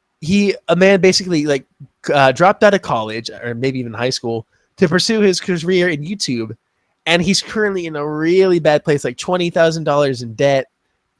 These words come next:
He currently has fucking nothing. He can't, he doesn't find doing YouTube fun anymore. His life's a fucking wreck. It's 'cause he decided to pursue YouTube.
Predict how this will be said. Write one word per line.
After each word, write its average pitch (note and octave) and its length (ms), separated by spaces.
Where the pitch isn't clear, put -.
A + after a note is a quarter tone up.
He - 60
currently D#3+ 280
has D3 260
fucking B2+ 580
nothing. C3+ 560
He B2+ 240
can't, C#3+ 320
he C#3 100
doesn't D3 240
find C3 400
doing B2+ 240
YouTube C3 460
fun C#3 280
anymore. B2+ 640
His C#3 160
life's G3 300
a D3 40
fucking B2 320
wreck. A#2+ 460
It's C#3 160
'cause F#3+ 160
he F#3 80
decided E3 340
to - 80
pursue C3+ 300
YouTube. B2+ 520